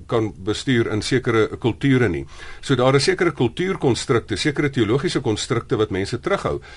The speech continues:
Daar's mense in die Christelike geloof wat ook, eh, wat ook teologiese konstrukte gebruik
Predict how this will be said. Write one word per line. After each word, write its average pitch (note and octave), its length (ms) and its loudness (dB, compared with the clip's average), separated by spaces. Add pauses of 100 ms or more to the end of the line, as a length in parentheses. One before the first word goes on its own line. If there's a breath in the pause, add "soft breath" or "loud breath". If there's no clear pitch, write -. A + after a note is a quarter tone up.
(120)
Daar's B2 160 0
mense C#3 240 2
in C#3+ 60 6
die C3 100 4
Christelike E3+ 380 0
geloof G#2+ 260 2
wat G2 200 0
ook, D3+ 220 4
eh, G#2+ 280 2
wat G#2+ 280 -2
ook B2+ 180 0 (260)
teologiese D3+ 480 2
konstrukte A#2+ 540 -2
gebruik F#2 480 -2